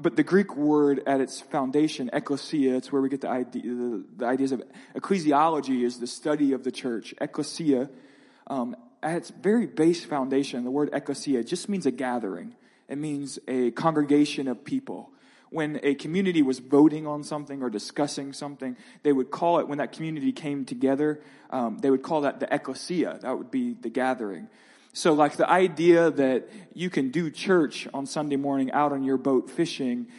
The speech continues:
is, like, to fundamentally ignore what the word church means. Because at its very base root, it means the gathering.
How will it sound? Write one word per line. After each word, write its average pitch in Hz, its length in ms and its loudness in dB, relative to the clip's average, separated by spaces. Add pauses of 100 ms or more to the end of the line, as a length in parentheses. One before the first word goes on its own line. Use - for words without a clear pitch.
(140)
is, 135 240 2
like, - 460 -6
to - 80 0
fundamentally 147 880 2
ignore 147 840 2 (260)
what 151 180 2
the 147 60 4
word 135 360 2
church 131 360 0
means. 135 600 -4 (240)
Because 147 260 0
at 135 220 2
its 147 160 -2
very 160 280 6
base 147 460 4
root, 139 280 4
it 131 120 2
means 135 260 -4
the 143 140 -4
gathering. 117 720 -2